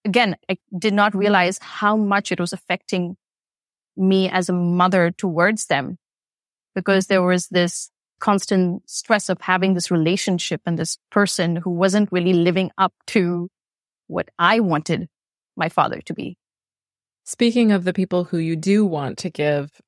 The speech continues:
Speaker 2: energy to,
Speaker 1: Mm-hmm.
Speaker 2: what has happened in your relationship with your husband and with your children since sharing your story?
Speaker 1: With my husband,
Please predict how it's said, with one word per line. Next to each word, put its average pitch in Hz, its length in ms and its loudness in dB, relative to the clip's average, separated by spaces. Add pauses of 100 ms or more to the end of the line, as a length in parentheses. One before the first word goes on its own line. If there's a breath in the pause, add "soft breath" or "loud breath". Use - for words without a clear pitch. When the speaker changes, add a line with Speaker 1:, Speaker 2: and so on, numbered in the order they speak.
(160)
Speaker 2:
energy 160 460 0
to, 151 520 0
Speaker 1:
Mm-hmm. 190 320 0 (120)
Speaker 2:
what 196 480 0 (100)
has 196 240 0
happened 180 800 0 (280)
in 185 300 4
your 175 120 2
relationship 170 680 2 (200)
with 160 160 -6
your 156 100 -2
husband 180 600 2
and 165 180 2
with 156 160 -4
your 160 80 -2
children 156 720 -2
since - 640 -2 (280)
sharing 156 380 0
your 143 120 0
story? 147 560 -2 (580)
Speaker 1:
With 262 140 -2
my 294 100 4
husband, 285 480 2